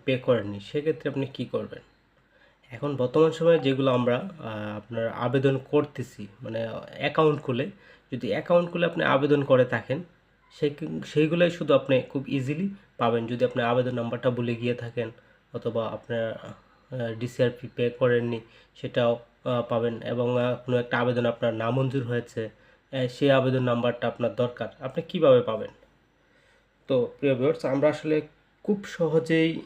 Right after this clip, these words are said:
সেই আবেদন নাম্বারটা পাবো। সেক্ষেত্রে আমাদের কি কি দরকার হবে? যে আমরা আবেদন নাম্বারটা জানি না, কিন্তু আমি মোবাইল নাম্বারটা জানি, যে নাম্বারটা দিয়ে আমি আবেদন করেছিলাম।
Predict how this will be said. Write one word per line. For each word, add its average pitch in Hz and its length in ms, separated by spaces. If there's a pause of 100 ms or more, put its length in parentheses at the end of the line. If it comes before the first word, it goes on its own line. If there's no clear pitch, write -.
(480)
সেই 127 120
আবেদন 127 320
নাম্বারটা 123 400
পাবো। 139 280
সেক্ষেত্রে 170 540
আমাদের 147 280 (140)
কি 165 200
কি 151 80
দরকার 123 340
হবে? 110 200 (540)
যে 139 60
আমরা 127 340
আবেদন 135 260
নাম্বারটা 131 380
জানি 120 240
না, 120 120 (280)
কিন্তু 139 240
আমি 135 180
মোবাইল 147 400
নাম্বারটা 120 380
জানি, 107 280
যে 117 160
নাম্বারটা 120 400
দিয়ে 160 140
আমি 139 100
আবেদন 123 400
করেছিলাম। 117 500